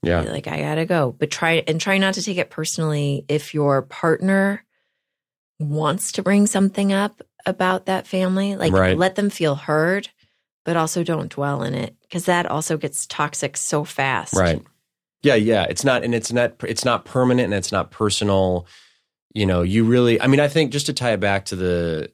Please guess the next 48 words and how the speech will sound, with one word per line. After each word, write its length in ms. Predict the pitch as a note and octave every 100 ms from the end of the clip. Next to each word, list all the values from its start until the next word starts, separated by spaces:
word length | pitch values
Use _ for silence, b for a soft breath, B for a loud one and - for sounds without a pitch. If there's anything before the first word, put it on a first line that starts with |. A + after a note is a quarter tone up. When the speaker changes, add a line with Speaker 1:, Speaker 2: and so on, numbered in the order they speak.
| -
Speaker 1:
to 300 | F#2 E2+ E2
Kelsey's 420 | G2+ F#2+ - E2
question, 580 | - A2+ - F#2+ E2+ D#2+
it, 180 | F#2 -
I 100 | G#2
think 240 | G2+ A#2 A2
you 140 | A2+
have 180 | G#2 G2+
to 300 | G#2+ G2 F#2 B B B B -
sort 160 | A#2
of 120 | G#2+ F2+
look 200 | G#2+ A2
at 100 | A2+
that 200 | G2+ -
person 640 | - G#2 - G2 F2+ F2+ E2+ b b _ _ _ _ -
sitting 240 | - G2+ A2
across 320 | A2 B2+ B2+
from 160 | - F#2+
you 200 | F#2 F#2
and 100 | F2
go, 520 | F2+ F2 F2 E2+ E2+ b b _ _ _
"Do 80 | A2
I 60 | A2
feel 160 | A#2+
like 80 | G#2+
this 160 | G#2 -
person's 320 | G2 F2+ F2
gonna 160 | F#2 F2
be 140 | F2
on 60 | E2+
my 140 | D#2+
team 340 | - C#2+ - -
through 160 | -
thick 220 | F#2 F#2 F#2+
and 120 | F2+
thin?" 420 | F2+ E2 D#2+ D#2+ -
And, 400 | F#2 E2+ E2 E2
and, 480 | G2 F2 E2+ E2 E2 b b _ _ _ -
you 120 | G2+
know, 180 | F2 E2+
if 120 | F2+
we 100 | G#2+
have 180 | G#2+ A2+
to 80 | A2+
have 100 | G2+
a 60 |
conversation 600 | F#2+ F#2+ F2+ E2+ F2 F2
about 440 | F2+ E2+ E2+ E2